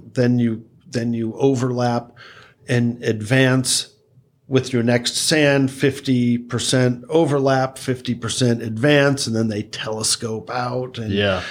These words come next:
Speaker 1: it, it really gets to be like, uh, um, trying to put out a,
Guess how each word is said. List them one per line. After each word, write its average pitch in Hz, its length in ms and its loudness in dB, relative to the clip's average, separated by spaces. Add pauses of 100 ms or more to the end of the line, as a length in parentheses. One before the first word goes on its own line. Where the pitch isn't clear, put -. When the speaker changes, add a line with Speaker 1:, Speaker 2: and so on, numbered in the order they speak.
(100)
Speaker 1:
it, 196 240 2
it 180 140 4
really 190 280 4
gets 131 320 0
to 123 120 -4
be 123 260 2
like, 113 540 -4
uh, 110 260 0 (480)
um, 113 520 -2
trying 123 260 2
to 120 40 2
put 120 280 -2
out 113 240 2
a, 107 240 -2